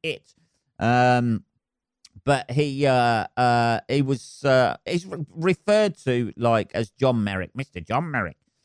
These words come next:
And, uh, they make a big thing about that. And, uh, obviously calling him by his name, why wouldn't you? He's hideously, hideously disfigured. But even,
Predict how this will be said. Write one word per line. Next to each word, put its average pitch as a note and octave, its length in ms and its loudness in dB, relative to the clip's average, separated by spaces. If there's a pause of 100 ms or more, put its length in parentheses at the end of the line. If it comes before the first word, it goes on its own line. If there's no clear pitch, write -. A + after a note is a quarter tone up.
(220)
And, G#2+ 460 0 (120)
uh, G#2 160 2
they G#2+ 100 0
make G#2+ 200 -4
a - 40 -20
big - 200 -8 (100)
thing G2+ 180 -4
about F#2 320 -4
that. E2+ 320 -6
And, G2 580 -8
uh, G2+ 500 0 (200)
obviously G#2 420 -6
calling A2 360 -2
him G#2+ 160 -2
by G#2+ 160 0
his G2+ 100 -4
name, B2 300 -2
why D#3 140 0
wouldn't G3 300 -4
you? G#2+ 100 -16 (260)
He's - 240 -10 (220)
hideously, B2 580 -6 (120)
hideously C3 500 -6
disfigured. A2 600 -10
But B3+ 200 -2
even, A3+ 380 0